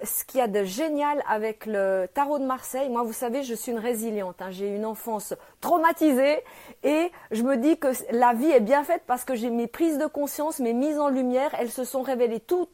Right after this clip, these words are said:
au long de ma vie et très certainement, euh, que je vais encore en avoir et heureusement, toutefois, j'adore m'abandonner, avoir toute confiance dans le rythme de l'univers et que ça, ça se révèle, ça se dévoile au fur et à mesure de mon incarnation.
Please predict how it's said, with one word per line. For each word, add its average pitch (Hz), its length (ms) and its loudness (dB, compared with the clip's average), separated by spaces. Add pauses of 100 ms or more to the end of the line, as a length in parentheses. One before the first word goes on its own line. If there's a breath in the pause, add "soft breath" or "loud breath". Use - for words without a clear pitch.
(200)
au 302 80 0
long 269 140 0
de 262 40 0
ma 240 140 2
vie 262 200 0 (240 loud breath)
et 240 140 2
très 359 280 4
certainement, 269 720 2 (360 loud breath)
euh, 254 200 8
que 262 160 4
je 214 100 -4
vais 220 220 2
encore 277 420 4
en 277 100 2
avoir 247 340 2
et 240 80 6
heureusement, 262 540 0 (360 loud breath)
toutefois, 359 540 2 (640 soft breath)
j'adore 294 680 0 (220)
m'abandonner, 285 1000 0 (220)
avoir 254 340 0
toute 381 220 2
confiance 302 560 -6
dans 254 120 -2
le 254 140 2
rythme 247 580 0
de 226 100 0
l'univers 233 600 -2 (240 loud breath)
et 269 140 0
que 285 140 -4
ça, 269 180 -6
ça - 400 -8
se 247 140 -6
révèle, 294 420 -2
ça 240 160 -8
se 247 160 -6
dévoile 254 400 0 (320 loud breath)
au 269 180 2
fur 370 480 0
et 294 40 -8
à 247 100 -4
mesure 226 260 -4
de 214 100 -6
mon 214 200 -6
incarnation. 190 720 -12